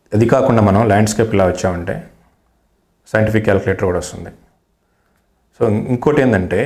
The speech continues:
మన క్యాలిక్యులేషన్తో పాటు కన్వర్షన్స్ కూడా ఉన్నాయి ఇక్కడ. ఇక్కడ చూడండి, A to B అని ఉంది,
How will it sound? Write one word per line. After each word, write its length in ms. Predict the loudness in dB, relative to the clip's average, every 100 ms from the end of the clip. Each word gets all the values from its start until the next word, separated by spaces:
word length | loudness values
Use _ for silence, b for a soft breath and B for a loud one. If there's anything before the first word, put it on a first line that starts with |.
| -4
మన 80 | -6 -2
క్యాలిక్యులేషన్తో 560 | -2 0 -2 -4 -4 -4 -4
పాటు 180 | -6 -6 -4
కన్వర్షన్స్ 480 | -2 -2 -2 -4 -4
కూడా 100 | -4
ఉన్నాయి 160 | -8 -14
ఇక్కడ. 140 | -18 -20 _ _ _ _ _ _ _ _
ఇక్కడ 120 | -10 -4
చూడండి, 260 | -2 -4 -10 -10 -6
A 20 | -4 -4
to 80 | -4 -2
B 100 | -2
అని 100 | -4 -8
ఉంది, 160 | -14